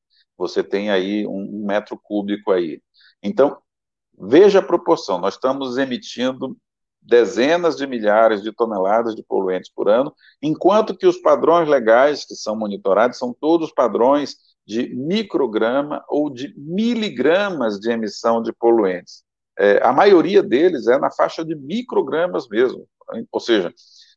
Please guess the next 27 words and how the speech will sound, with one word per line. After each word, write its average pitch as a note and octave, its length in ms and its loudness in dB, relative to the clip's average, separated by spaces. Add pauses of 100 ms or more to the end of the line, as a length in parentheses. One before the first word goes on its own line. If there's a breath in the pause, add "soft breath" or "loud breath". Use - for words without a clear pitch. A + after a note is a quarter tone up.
é, C3 280 6
é, A#2+ 160 6
a, G#2+ 260 4
a B2 60 6
desproporção D#3+ 1300 0
é C#3+ 140 4
absurda. E3+ 720 0 (360)
E B3 460 0
isso, G#3 340 0
esse G3 220 6
é G#3+ 60 0
um G#3 40 -4
debate, E3 640 0
é B2+ 160 4
um C3+ 120 0
debate, A#2+ 580 -2
infelizmente, B2 720 -2
um B2 60 -16
pouco C3 380 -2
árido, D3+ 360 2
mas E3+ 160 -4
não A3 160 -2
é A3 140 2
tão G#3+ 160 -6
difícil D3+ 440 -10
de B2 80 -16
compreender, A2 680 -6